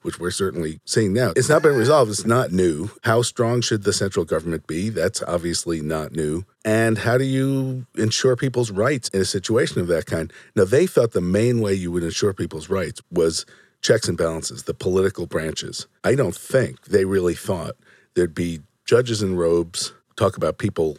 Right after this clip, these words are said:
acting the way they're supposed to act based on media representation.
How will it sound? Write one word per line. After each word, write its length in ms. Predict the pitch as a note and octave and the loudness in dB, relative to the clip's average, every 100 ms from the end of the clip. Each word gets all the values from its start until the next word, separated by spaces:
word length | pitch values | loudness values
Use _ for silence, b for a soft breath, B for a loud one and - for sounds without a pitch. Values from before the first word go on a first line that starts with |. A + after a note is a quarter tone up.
| _ | _
acting 320 | F#2 F2 F2 D#2 | -4 -4 -4 -2
the 80 | |
way 100 | D#2 | 0
they're 160 | D#2 D#2 | 0 -2
supposed 340 | - - D2+ | -4 -4 -4
to 80 | - C2+ | -4 -4
act 160 | D2+ - _ _ | -6 -8 _ _
based 260 | - D#2+ - | -2 -2 -4
on 340 | D2+ C#2+ C#2+ - - | -8 -8 -12 -12 -4
media 320 | G2 G2 E2 | 0 0 0
representation. 760 | E2 - E2 D#2+ D#2+ - G#2+ | -2 -4 -10 -6 -4 -4 -6